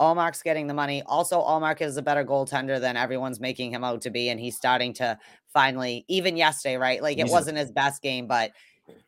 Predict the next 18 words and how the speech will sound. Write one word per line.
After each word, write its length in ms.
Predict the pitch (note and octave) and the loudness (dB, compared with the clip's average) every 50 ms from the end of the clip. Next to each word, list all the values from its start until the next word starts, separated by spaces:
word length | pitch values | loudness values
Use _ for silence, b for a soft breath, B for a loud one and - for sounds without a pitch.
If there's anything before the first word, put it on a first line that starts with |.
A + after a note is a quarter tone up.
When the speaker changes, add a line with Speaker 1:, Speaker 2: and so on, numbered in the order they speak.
| b _ _ | b _ _
Speaker 1:
if 160 | - F3+ E3+ - | 0 0 0 2
he 160 | E3 G#3+ G#3 | 2 2 4
had 240 | G3 G#3 F#3+ F#3 - | 6 6 6 6 8
that 220 | F3 D#3+ - - | 6 6 6 4
same 340 | - - E3 D#3+ D#3+ D3+ D3 | 0 0 0 0 0 0 0
game 460 | C#3+ D3+ D3+ D3+ D3+ D3 C#3+ C3 - _ _ _ | 0 0 2 2 0 -2 -4 -8 -12 _ _ _
a 80 | C3 C#3 | -4 -2
month 320 | C#3 C#3 D3 D#3 D3 - | 0 -2 -2 -2 -2 -2
ago, 360 | F#3 F3 F3 F#3 F#3 F#3 F3+ | -2 2 4 6 6 6 4
it 120 | D3 D#3 D#3 | 2 0 2
would 140 | D#3+ D#3+ D#3+ | 2 2 2
have 100 | D3+ C#3+ | 2 2
been 140 | D3 C#3+ | 2 0
a 80 | C#3+ C#3 | 0 0
little 180 | C#3+ C#3 C#3+ C#3 | 0 0 0 -2
more 180 | C3+ C3 C#3 | 0 -2 -2
concerning 640 | C3+ - C#3 B2+ B2 - D3 C3+ C3 B2+ B2+ B2 A#2+ | -2 -4 -8 -6 -4 -2 -2 -2 -2 -2 -4 -6 -6
about, 400 | A#2 G#2+ A#2+ A2+ G#2 G#2 G#2+ | -4 -2 0 0 0 -2 -4